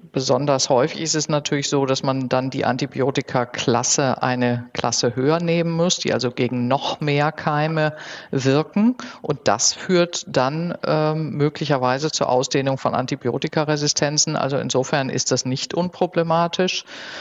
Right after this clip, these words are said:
Und gerade, äh, die Ärzte für Kinderheilkunde haben sich sogar schon gezwungen gesehen, ähm, Listen wieder zu erstellen,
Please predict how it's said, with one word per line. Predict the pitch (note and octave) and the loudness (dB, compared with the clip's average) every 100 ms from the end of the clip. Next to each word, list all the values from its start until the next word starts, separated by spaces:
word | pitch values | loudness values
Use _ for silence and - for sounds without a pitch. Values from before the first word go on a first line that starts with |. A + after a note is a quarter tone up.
| - | -10
Und | - C#3 C#3 - | -4 -4 -4 -6
gerade, | - A#2+ B2+ D#3 C#3+ C#3+ C3+ - B2+ | -2 0 2 2 4 4 2 0 0
äh, | B2+ | 0
die | B2 | 0
Ärzte | - B2 - | 0 0 -4
für | C#3 D3 | -4 -4
Kinderheilkunde | - C#3 D3+ C#3+ - D3+ C#3+ | -2 0 0 0 -2 0 0
haben | C#3 C3+ | 0 -2
sich | C3+ | -2
sogar | - B2+ B2+ | 0 0 0
schon | - C3+ C3+ | 0 -2 -4
gezwungen | C3 - C3 C#3 C3+ | -6 -2 0 0 -2
gesehen, | B2+ B2+ B2 B2+ B2+ - | 0 2 2 0 -4 -2
ähm, | B2 B2 A#2+ | -2 0 0
Listen | B2+ B2+ - - E3+ | 2 4 2 0 -2
wieder | D#3 D3+ | 0 0
zu | - | 0
erstellen, | - C#3 - D3 C#3 C#3+ C#3 C#3 | 0 0 0 0 2 2 0 -2